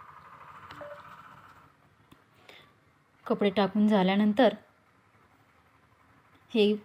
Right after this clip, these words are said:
अ, कपड्याचं पाणी खाली पडतं, मग ते येता जाता पायाला लागतं किंवा लहान मुलं आहेत, आजूबाजूला आहेत, माझी पण लहानच आहेत, मग पाय घसरून पडू नये म्हणून मग ते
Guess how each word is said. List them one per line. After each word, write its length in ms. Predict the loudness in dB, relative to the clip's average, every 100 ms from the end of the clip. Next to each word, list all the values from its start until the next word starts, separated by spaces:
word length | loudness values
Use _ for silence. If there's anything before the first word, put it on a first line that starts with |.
| -6
अ, 160 | -2 0
कपड्याचं 460 | 0 2 2 2
पाणी 240 | -2 -2 0
खाली 220 | 0 0
पडतं, 360 | 0 0 0 -4
मग 160 | -4 -2
ते 60 | 0
येता 340 | 0 0 -2
जाता 340 | -4 -4 -4
पायाला 440 | -4 -2 -2 0 -2
लागतं 420 | -2 -4 -4 -8
किंवा 260 | -6 -4 -2
लहान 380 | -2 -2 -2
मुलं 300 | -2 -4 -2
आहेत, 420 | -2 -2 -2 -4 -6
आजूबाजूला 600 | -4 -2 -4 -2 -2 0
आहेत, 320 | -2 -2 -4
माझी 300 | -2 -2 -2
पण 160 | -4 0
लहानच 400 | 2 2 0 -2
आहेत, 160 | -2 -2
मग 120 | -4 -2
पाय 260 | 2 4
घसरून 280 | 2 0 -2
पडू 260 | 0 0 0
नये 120 | -2
म्हणून 260 | -2 -2
मग 120 | -4 -2
ते 180 | -2